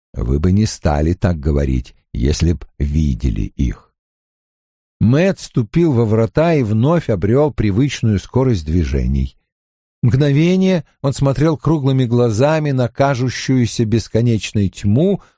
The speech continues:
затем побежал к Ранду и другим, фонарь болтался на шесте.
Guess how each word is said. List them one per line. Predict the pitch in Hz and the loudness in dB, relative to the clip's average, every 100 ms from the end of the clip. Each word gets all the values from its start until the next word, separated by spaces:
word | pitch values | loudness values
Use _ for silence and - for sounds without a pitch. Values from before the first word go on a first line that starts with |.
| - | -4
затем | 104 131 165 147 | -2 0 0 -2
побежал | 117 117 95 120 107 | 0 0 2 0 0
к | - | -4
Ранду | 95 135 165 143 113 | -2 0 0 0 0
и | 98 | 0
другим, | 95 95 85 156 180 139 - _ | 0 0 0 2 2 -2 -10 _
фонарь | - 143 127 113 110 101 - | -2 0 2 2 0 -2 -6
болтался | 92 95 90 95 87 - | -2 -2 0 0 0 -2
на | 92 90 | -2 0
шесте. | - 82 - 90 85 | -2 -4 -4 -2 0